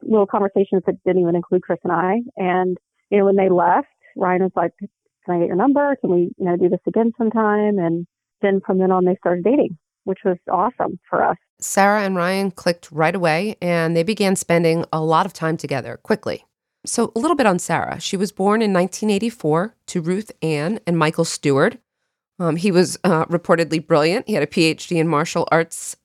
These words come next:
Speaker 2: science and philosophy and grew up in Butler County, which is a blue-collar town about twenty-five miles from where Ryan grew up.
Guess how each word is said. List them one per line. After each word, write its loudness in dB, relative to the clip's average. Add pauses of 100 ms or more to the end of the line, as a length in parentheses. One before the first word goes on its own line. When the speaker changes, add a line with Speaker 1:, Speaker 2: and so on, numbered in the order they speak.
Speaker 2:
science -2
and -6
philosophy -4
and -2
grew 0
up -2
in 0
Butler -2
County, -6 (460)
which -2
is 0
a 2
blue-collar 0
town -2
about 0
twenty-five -4
miles -2
from -4
where 0
Ryan 2
grew -6
up. -8